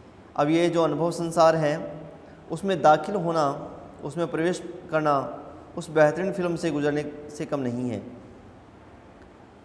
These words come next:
तो अब है हमारे जो मूल अध्याय, इसमें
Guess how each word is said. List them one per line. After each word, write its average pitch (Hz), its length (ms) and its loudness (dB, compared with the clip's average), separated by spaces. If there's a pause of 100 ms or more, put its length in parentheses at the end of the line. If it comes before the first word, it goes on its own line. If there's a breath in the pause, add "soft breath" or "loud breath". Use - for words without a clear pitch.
(580)
तो 165 80 2
अब 170 300 6
है 156 220 4 (580)
हमारे 151 360 4
जो 156 100 2
मूल 147 400 0
अध्याय, 135 400 2
इसमें 143 440 -4